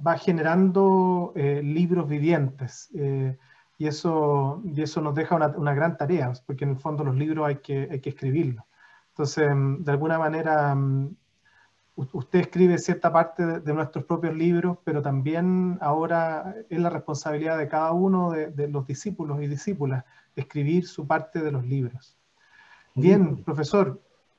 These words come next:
Speaker 1: ha sido un gusto verdaderamente poder encontrarlo. Eh, para mí es un placer vernos. Eh, de alguna forma la pandemia, si bien nos ha alejado de las relaciones más comunes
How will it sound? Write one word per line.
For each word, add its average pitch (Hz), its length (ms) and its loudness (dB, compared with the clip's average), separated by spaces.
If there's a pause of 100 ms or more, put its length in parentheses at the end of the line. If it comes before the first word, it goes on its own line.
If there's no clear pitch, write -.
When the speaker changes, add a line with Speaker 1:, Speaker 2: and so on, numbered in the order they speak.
Speaker 1:
ha 151 60 -6
sido 180 220 4
un 156 140 0
gusto 196 340 0
verdaderamente 175 880 2
poder 151 320 -2
encontrarlo. 165 1080 0
Eh, 139 360 -2 (200)
para 139 180 -2
mí 151 220 -2
es 143 200 -4
un 135 140 -4
placer 151 300 -4
vernos. 185 400 4 (400)
Eh, 147 240 2
de 151 60 -2
alguna 165 260 4
forma 180 260 4
la 170 100 6
pandemia, 170 720 2
si - 160 -8
bien 160 400 -2
nos 147 220 0
ha 160 80 4
alejado 175 540 4
de 170 80 2
las 160 120 -2
relaciones 156 520 -2
más 160 320 -2
comunes 180 520 2